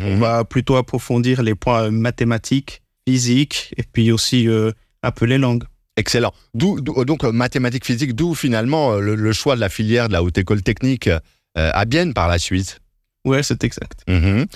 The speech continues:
Speaker 2: Et puis, euh, quelle, euh, quelle, euh, voie vous avez choisie alors pour, euh, la Haute École ?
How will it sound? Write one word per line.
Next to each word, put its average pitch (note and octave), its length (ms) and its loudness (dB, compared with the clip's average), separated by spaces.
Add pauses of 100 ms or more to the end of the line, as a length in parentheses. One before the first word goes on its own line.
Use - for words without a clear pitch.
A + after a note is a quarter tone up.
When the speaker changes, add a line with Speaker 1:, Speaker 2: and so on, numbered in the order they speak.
(240)
Speaker 2:
Et A#2+ 100 0
puis, D#3+ 300 0
euh, C3 500 2
quelle, D3 200 0
euh, C3 440 2
quelle, C3 300 0
euh, F2+ 1040 0
voie G2+ 340 4
vous F#2 200 2
avez E2 180 4
choisie E2+ 480 2
alors D2 340 2
pour, D2+ 300 0
euh, D2+ 100 4
la D2 160 2
Haute D2 160 -2
École ? C#2+ 480 0